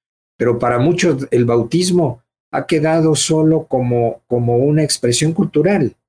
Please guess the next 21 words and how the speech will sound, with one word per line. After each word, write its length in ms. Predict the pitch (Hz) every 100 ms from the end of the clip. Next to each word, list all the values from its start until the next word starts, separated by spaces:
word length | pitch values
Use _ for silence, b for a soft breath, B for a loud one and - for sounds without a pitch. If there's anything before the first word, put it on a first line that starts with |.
| _ _ _ -
No, 420 | 131 165 180 180
no 240 | 147 160 170
le 180 | 165
ha, 180 | 156 147
no 300 | 135 131 156
le 100 | 160
ha 60 | 160
significado, 1040 | - 143 127 120 113 107 - 165 160 131
desafortunadamente, 1200 | 113 110 110 107 107 110 113 127 127 123 127 127
algo 220 | 120 120
más 240 | 113 120 120
profundo 600 | - 107 - 147 139 113
en 80 | 101
su 200 | - 101
vida. 380 | 92 87 - _ _ _ _ _ -
Cuando 240 | 131 123
hablamos 440 | 123 131 160 165 131
de 200 | 120 120 _ _
participar 880 | - 123 - 117 - 208 - 131 120
todos, 380 | 127 107 101 -
es 280 | 143 -